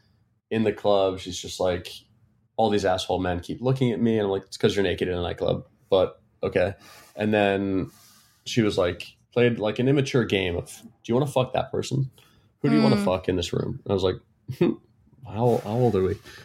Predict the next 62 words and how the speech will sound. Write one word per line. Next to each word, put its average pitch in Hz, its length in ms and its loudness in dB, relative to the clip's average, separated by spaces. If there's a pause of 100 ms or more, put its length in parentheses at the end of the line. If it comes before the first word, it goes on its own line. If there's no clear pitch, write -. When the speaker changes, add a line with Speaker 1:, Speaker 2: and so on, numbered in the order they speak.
(120)
Speaker 1:
And 107 80 -2
she 113 80 0
was 104 80 0
like, 107 100 0
"I 120 60 4
would 127 100 2
fuck 107 220 -4
that 95 180 2
guy," 82 140 0
and - 140 -4
goes, 95 180 4
talks - 380 -2
to 92 80 -8
that 90 200 0
guy, 92 300 2
and 90 120 -2
comes 90 200 -4
back, 92 240 0
was 92 100 -16
like, 104 120 -4
"Yep, 131 220 2
I - 60 0
would 101 120 0
fuck - 180 -10
that - 160 -8
guy." - 180 -4 (420)
Or 120 120 2
is, 120 100 2
like, 113 140 2
rude 104 320 0
to 104 80 0
the 98 100 0
bottle 95 320 0
staff 92 560 0
or, 92 460 -2
or 95 160 2
the 90 80 -2
bus 95 220 2
boy 92 520 2
or 92 400 2 (360)
to 95 100 -10
friends, 92 580 0
or 90 100 0
then, 92 200 0
like, 87 340 -2 (460)
making 104 360 4
out 92 140 4
with 90 120 0
a - 100 -16
couple 87 320 -2
of 90 120 -12
girlfriends 95 440 -2
of 95 80 -2
mine. 90 760 -2 (140)
And, 101 80 -2
like, 90 160 -2
we, 117 180 0
we 143 100 0
never 131 240 2
talked - 360 -2
about 101 260 2
that, 117 380 0